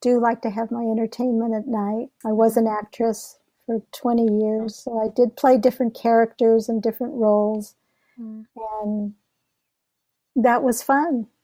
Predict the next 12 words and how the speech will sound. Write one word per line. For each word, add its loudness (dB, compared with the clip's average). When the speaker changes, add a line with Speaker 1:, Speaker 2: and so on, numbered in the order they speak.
Speaker 1:
You 0
know, 0
I 0
know 2
there's 0
sadness 0
going 0
on 0
in 0
the -2
world, 0
and -6